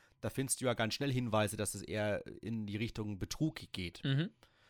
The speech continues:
Speaker 1: Und da hast du wenigstens noch die Möglichkeit, sofort zu widerrufen und dann ist da kein Schaden entstanden, ne? Aber wenn du halt mal,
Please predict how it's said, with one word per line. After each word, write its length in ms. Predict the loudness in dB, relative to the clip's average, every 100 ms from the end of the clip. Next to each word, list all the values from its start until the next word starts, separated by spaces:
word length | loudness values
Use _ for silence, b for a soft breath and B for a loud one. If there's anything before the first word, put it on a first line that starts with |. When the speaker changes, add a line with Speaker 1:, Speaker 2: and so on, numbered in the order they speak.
| b b
Speaker 1:
Und 140 | -2 4
da 60 |
hast 160 | 4 4
du 60 |
wenigstens 180 | 2 2
noch 60 | 2
die 80 | 2
Möglichkeit, 400 | 0 0 0 -2
sofort 300 | 2 4 4
zu 80 |
widerrufen 460 | 2 4 4 2 0
und 140 | -2
dann 240 | 0 -2 -4
ist 240 | -6 -2
da 80 | -2
kein 160 | -2 0
Schaden 280 | 2 2
entstanden, 420 | 0 -4 -4 -2 -2
ne? 120 | 0
Aber 160 | 0
wenn 100 | 0
du 100 | 2 0
halt 140 | 0
mal, 260 | 0 0